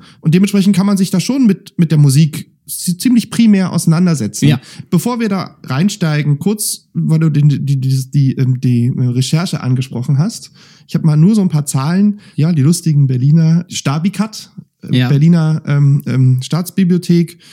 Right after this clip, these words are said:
Speaker 1: Katalog, sieben Treffer, Aretha Franklin.
Speaker 2: Das ist nicht viel.
Speaker 1: Unter anderem aber auch dann Nick Hornby,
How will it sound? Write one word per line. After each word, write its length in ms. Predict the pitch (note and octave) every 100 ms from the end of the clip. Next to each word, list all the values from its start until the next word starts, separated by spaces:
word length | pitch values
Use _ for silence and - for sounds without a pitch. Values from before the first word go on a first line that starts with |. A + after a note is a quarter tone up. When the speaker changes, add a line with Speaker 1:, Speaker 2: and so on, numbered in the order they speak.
| -
Speaker 1:
Katalog, 540 | - D#3 D#3+ D3 D3 C#3+
sieben 360 | G2 C3+ G3+ A#3+
Treffer, 340 | G3+ G3+ A3+
Aretha 300 | G#3+ G3 G3
Franklin. 480 | F3+ F3 G#3 B3 C#4+ -
Speaker 2:
Das 120 | B2
ist 140 | B2
nicht 220 | C#3+ E3 -
viel. 340 | C3 D#3 F3+
Speaker 1:
Unter 260 | F#3 F#3+ -
anderem 280 | G#3 G3+ F3
aber 160 | E3
auch 80 | D#3+
dann 220 | E3 D#3+
Nick 200 | E3+ E3+
Hornby, 600 | E3 G3 G3+ G#3 A3 G#3